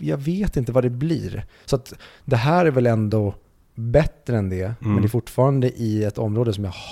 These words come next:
Speaker 1: hatar, alltså som
Speaker 2: Mm.
Speaker 1: jag inte tycker funkar alls.
Speaker 2: Men det
Speaker 1: Och
Speaker 2: blir ju
Speaker 1: sen
Speaker 2: som de-, defusering av tension snarare än skämt.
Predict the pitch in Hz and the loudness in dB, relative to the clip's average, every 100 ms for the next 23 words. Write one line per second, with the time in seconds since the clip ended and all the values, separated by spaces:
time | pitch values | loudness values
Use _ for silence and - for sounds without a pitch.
0 | - 131 101 - _ - 101 - 104 110 | 0 2 2 -2 _ 0 0 0 0 0
1 | 107 113 107 - - 101 101 - 127 107 | 0 -2 -6 -8 -8 -6 -6 -2 0 0
2 | - - - 120 131 127 131 120 107 101 | -2 -12 6 10 10 10 8 8 2 0
3 | 113 120 117 123 117 123 - 131 123 113 | -2 4 4 6 4 4 4 8 8 8
4 | 85 104 - 139 117 - 62 - - - | 4 2 2 4 4 0 -4 -6 -12 -18
5 | - 107 90 98 95 - - - | 4 6 6 4 -2 -2 -12 -16